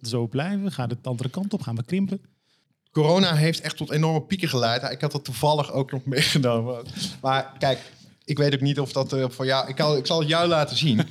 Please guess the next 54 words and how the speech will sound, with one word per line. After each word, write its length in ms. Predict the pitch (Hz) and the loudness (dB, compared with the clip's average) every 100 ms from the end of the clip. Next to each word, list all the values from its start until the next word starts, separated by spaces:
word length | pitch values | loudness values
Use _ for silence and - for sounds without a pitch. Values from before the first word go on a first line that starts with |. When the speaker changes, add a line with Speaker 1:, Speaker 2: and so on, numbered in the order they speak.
| - | -4
Speaker 1:
<laughs> 140 | - 127 | -6 -2
Speaker 2:
Kijk, 280 | 139 131 - - - | 0 0 -6 -20 0
hier, 420 | 139 190 196 - | 4 6 4 4
corona 380 | 175 170 202 180 | 2 4 4 2
zet 220 | 180 175 | 0 -2
in. 320 | 190 190 311 - - - | 0 0 0 -6 -10 2
Speaker 1:
Ja. 100 | 151 | 2
Speaker 2:
Dit 120 | 190 | 4
is 80 | 170 | 0
de 80 | |
groei 340 | 147 - 202 208 | -2 0 2 2
volgens 260 | 165 160 | 0 0
C 120 | - 165 | 0 2
B 160 | 170 | 2
S 40 | 170 | 2
van 120 | 160 | 0
de 80 | 151 | 0
detailhandel 520 | 151 170 165 160 160 | 2 2 4 4 2
online 500 | - 147 147 151 151 | 2 2 2 2 2
in 80 | 143 | 2
Nederland. 580 | 139 160 120 98 151 - - | 2 2 2 2 0 -4 -16
Volgens 200 | - 123 | -8 -4
mij 120 | 120 | -4
spiegelt 300 | 120 139 131 | -2 -6 -4
dat 120 | 120 | -6
misschien 200 | 117 123 | -8 -6
dan 100 | 113 | -6
nog 100 | 110 | -6
een 80 | 107 | -2
beetje. 420 | 101 95 - 147 - - - - | -2 -2 -4 -10 -12 -18 -20 -6
Ja, 120 | 107 | -2
dan 140 | 113 127 | 2 2
zie 200 | 160 185 | 4 4
je 100 | 185 | 4
gewoon 360 | 156 147 151 | 4 4 4
dat 160 | 147 143 | 0 2
daar 320 | 147 139 135 - _ | 2 2 -2 -12 _
in, 300 | - 147 147 | 0 2 2
dit 140 | 131 156 | 2 2
is 100 | 151 | 4
een 60 | |
beetje 180 | 151 139 | 2 2
vijftien, 360 | 123 147 151 147 | 2 2 2 0
twintig 220 | 147 135 | 2 0
procent 280 | 117 131 127 | 0 -2 2
groei. 340 | 196 202 208 | 6 6 6
Dan 200 | 160 139 | 2 -2
komt, 160 | 139 135 | 0 -2
wordt 160 | 135 | 0
het 100 | 131 | 0
maart, 400 | 127 131 147 143 - | 0 2 2 0 -4
april 440 | 120 147 151 131 | -2 2 4 4
twintig 260 | 127 127 120 | 2 -2 0
twintig. 480 | 160 165 170 165 | 0 2 2 0